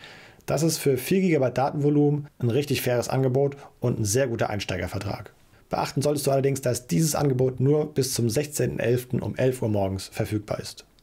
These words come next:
Dann kommen wir einen Vertrag für Normalnutzer, sage ich jetzt mal. Von sim punkt de haben wir hier acht Gigabyte Datenvolumen und Allnet Flat, das heißt Internet Flat, Telefon Flat und S M S Flat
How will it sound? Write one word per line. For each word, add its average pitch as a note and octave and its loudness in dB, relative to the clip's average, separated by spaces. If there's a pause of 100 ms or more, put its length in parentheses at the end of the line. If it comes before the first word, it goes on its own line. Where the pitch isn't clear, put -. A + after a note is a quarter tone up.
(200)
Dann C3+ 0
kommen D3+ 2
wir D3+ 4
einen C#3+ 0
Vertrag C#3 0
für C3 2
Normalnutzer, D3 2
sage D3 2
ich C3+ 0
jetzt C3 -2
mal. C3+ 2 (300)
Von C3 2
sim D3 2
punkt D#3+ 2
de C3+ 4
haben B2 0
wir B2 4
hier A#2 -2
acht C3+ -4
Gigabyte B2 2
Datenvolumen D3+ 2
und B2+ 0
Allnet C#3+ 0
Flat, C#3+ 0
das A2+ -4
heißt A#2+ -2
Internet D#3 2
Flat, C#3+ 0 (320)
Telefon C#3+ 0
Flat C3 -2
und D#3+ 0
S C#3 0
M C3+ -2
S C3+ 0
Flat B2 -4